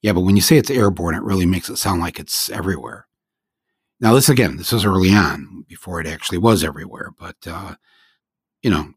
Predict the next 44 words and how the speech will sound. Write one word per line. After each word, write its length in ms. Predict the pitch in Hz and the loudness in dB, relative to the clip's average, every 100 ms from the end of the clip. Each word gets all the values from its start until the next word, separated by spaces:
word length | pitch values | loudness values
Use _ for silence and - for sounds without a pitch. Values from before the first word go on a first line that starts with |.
| - | -8
I 80 | |
just 180 | 95 104 | -4 -2
kept 160 | - - | -2 -2
using 300 | 87 87 80 | 0 0 -2
the 40 | |
word 400 | 78 92 82 - - _ _ | -2 -2 -2 -4 -12 _ _
anyways, 420 | 87 87 73 85 | -10 -10 -8 -12
because 380 | - 92 95 - | -12 -8 -8 -8
it's, 640 | 82 - - - - - - _ _ _ | -10 -6 -6 -6 -8 -12 -18 _ _ _
that's 340 | - - - - | -20 -14 -14 -12
really 260 | 80 82 | -14 -14
the 160 | 80 - | -18 -14
situation. 720 | - 85 - 87 80 - 120 _ _ - - - - - _ _ _ _ - | -14 -12 -14 -14 -12 -12 -14 _ _ -20 -20 -20 -20 -20 _ _ _ _ -4
Um, 480 | 117 113 110 101 - _ _ - | 0 4 2 0 -6 _ _ -4
well, 140 | 147 | 2
I 80 | 147 | 4
hunkered 300 | 139 160 170 | 6 4 4
down 360 | 120 107 113 123 | 4 4 2 0
in 100 | 123 | -2
my 400 | 107 104 98 87 - | 2 4 4 2 0
New 80 | 104 | 4
York 240 | 113 104 | 4 4
apartment, 480 | 104 - 85 98 131 | 0 0 4 4 4
as 220 | 78 98 | 2 -2
I've 320 | 95 87 - - | -4 -6 -10 -14
told 220 | - 90 | -8 -6
you 280 | 82 98 101 | -2 -2 -2
over 460 | 101 87 82 85 - _ _ | -6 -10 -10 -14 -14 _ _
these 240 | 82 78 80 | -12 -12 -6
many, 180 | 82 82 | -2 0
many 220 | 82 82 | 0 0
months, 480 | 78 90 - - - _ _ _ _ _ _ _ _ - | -2 -4 -4 -6 -8 _ _ _ _ _ _ _ _ -14
an 60 | |
apartment 340 | 92 85 87 90 | -6 -4 -4 -8
that 100 | - | -8
sits 240 | 92 - | -6 -2
on 120 | 95 | -2
top 240 | 90 87 92 | 0 -2 -2
of 100 | 90 | -2
a 60 | |
movie 260 | 90 82 85 | 0 0 -2
theater, 400 | - 80 85 104 | -4 -4 -4 -6
which 300 | - 92 - | -8 -12 -10
was 180 | 85 | -10